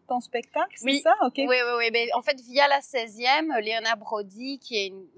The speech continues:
Speaker 2: grande collaboratrice de la seizième, qui est complètement bilingue, euh, et qui est une très grande traductrice. Elle traduit beaucoup, beaucoup d'aut-, d'aut-, d'auteurs, euh, québécois. Euh, euh, a tradu-, a accepté de traduire mon spectacle.
Speaker 1: Ah, mais c'est vraiment formidable, ça, de voir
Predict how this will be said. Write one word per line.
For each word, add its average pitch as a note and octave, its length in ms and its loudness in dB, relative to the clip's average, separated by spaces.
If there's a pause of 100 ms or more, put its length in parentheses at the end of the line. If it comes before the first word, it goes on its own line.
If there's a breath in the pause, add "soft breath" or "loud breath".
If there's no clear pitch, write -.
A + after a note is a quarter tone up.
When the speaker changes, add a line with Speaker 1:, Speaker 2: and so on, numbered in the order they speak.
Speaker 2:
grande A#3+ 320 -4
collaboratrice G#3 720 -4
de A3+ 80 -4
la G3+ 160 -4
seizième, B3 560 -6
qui - 80 -18
est G3+ 40 -20
complètement G#3 500 -14
bilingue, A#3+ 640 -4 (540 loud breath)
euh, A#3 40 4 (160)
et G3+ 100 -8 (100)
qui B3 280 -4
est C4 180 2
une F#3+ 160 -10
très - 240 -2
grande A#3 260 -4
traductrice. G#3+ 720 -6
Elle F#3 120 -10
traduit F#3+ 320 -14
beaucoup, A3+ 320 -14
beaucoup G#3+ 240 -20
d'aut-, G3+ 160 -10 (160)
d'aut-, G3+ 180 -8 (160)
d'auteurs, A#3 600 -6
euh, F#3+ 200 0
québécois. G3+ 560 -2 (560 soft breath)
Euh, A3+ 60 4
euh, G3+ 960 4 (220)
a C4+ 100 6
tradu-, A#3+ 320 0
a B3 80 8
accepté D4 400 0
de - 80 -16
traduire A3 400 0
mon A#3 140 -6
spectacle. - 640 -2
Speaker 1:
Ah, B3+ 80 2
mais G#3 100 0
c'est G3+ 200 -6
vraiment A3+ 260 2
formidable, A3+ 580 4
ça, C#4 160 -4
de A3 140 -2
voir A#3 480 6